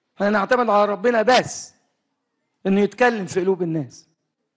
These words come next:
وربنا بيعرف، بيبعت احتياجات الفقراء، الفقراء كويس قوي.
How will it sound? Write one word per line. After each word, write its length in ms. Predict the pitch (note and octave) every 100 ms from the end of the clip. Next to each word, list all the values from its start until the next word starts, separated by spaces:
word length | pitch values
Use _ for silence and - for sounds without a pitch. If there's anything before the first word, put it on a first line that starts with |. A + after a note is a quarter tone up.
| _ _ _ _ _ _ _ _ _ _ _ _ _ _ _ _ _ _ _ _ _ _ _ _
وربنا 380 | G3+ A3+ B3 B3+
بيعرف، 560 | A#3 B3 A#3 - - _ _ _ _ F#3+
بيبعت 480 | A#3 A3 G3+ G3+
احتياجات 460 | E3+ D3+ G#3+ A3+ A3+
الفقراء، 560 | F#3 G3 G3+ A3+ - -
الفقراء 360 | D#3+ F#3+ A#3 G#3
كويس 260 | B3 A3 -
قوي. 400 | - E3+ C#3+